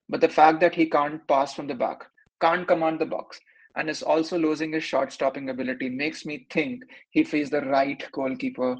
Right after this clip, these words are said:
we should go with. We had a centre back today whose height and physicality have been exposed, even though we have been protecting him and calling him Fabio Cannavaro and whatnot.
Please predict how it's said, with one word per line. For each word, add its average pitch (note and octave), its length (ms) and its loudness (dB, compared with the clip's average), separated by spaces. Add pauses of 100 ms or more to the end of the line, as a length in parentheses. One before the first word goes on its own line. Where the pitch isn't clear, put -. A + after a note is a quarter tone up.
(220)
we C#3 120 -4
should B2 200 -10
go A#2+ 180 -4
with. - 120 -12 (1040)
We F3 120 6
had A3 180 8
a A3 40 2
centre E3 440 -2
back - 280 -8
today - 440 -6 (240)
whose C#3+ 200 -4
height D#3+ 380 8
and D#3+ 160 -4
physicality C3+ 640 -6
have C#3+ 200 -6
been C3+ 100 -8
exposed, - 500 -10 (220)
even G3 300 6
though F#3 140 2
we E3+ 100 0
have E3 120 0
been D3+ 180 -8
protecting D3+ 520 -2
him C3 240 -12 (320)
and D3+ 240 -4
calling D#3 300 4
him C3+ 200 -8 (160)
Fabio D3+ 300 0
Cannavaro C#3+ 680 -4
and C#3 100 -12
whatnot. C3 380 -6